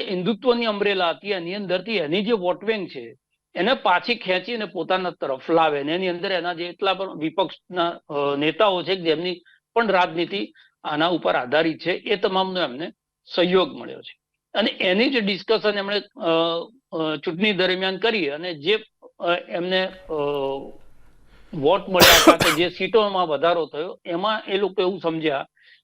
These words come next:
કે ભાઈ આ સંવિધાન અને સંવિધાનની સાથે આરક્ષણને જોડવાથી આપણને આ ફાયદો થયો છે. અને એટલા માટે એ જે નેરેટિવ છે એને આગળ લઈ જવાની કોશિશ છે. પણ હું, અ,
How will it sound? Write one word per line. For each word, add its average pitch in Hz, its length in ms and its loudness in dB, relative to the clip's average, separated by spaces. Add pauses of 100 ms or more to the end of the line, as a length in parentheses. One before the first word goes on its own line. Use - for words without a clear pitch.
(120)
કે - 80 2
ભાઈ 214 120 -2
આ 220 80 4
સંવિધાન 170 600 0
અને 240 120 -6
સંવિધાનની 180 640 -2
સાથે 180 280 -2
આરક્ષણને 160 560 -6
જોડવાથી 151 520 -2
આપણને 143 340 -4
આ 151 60 -4
ફાયદો 127 400 -4
થયો 113 280 -16
છે. - 120 -20 (420)
અને 185 140 4
એટલા 240 440 2
માટે 220 280 0
એ 214 200 2
જે 220 140 0
નેરેટિવ 180 520 -4
છે 139 220 -2 (380)
એને 202 360 -2 (560)
આગળ 208 300 2
લઈ 185 120 0
જવાની 170 340 -4
કોશિશ 147 520 -8
છે. - 100 -12 (300)
પણ 262 120 4
હું, 254 320 2 (120)
અ, 180 80 2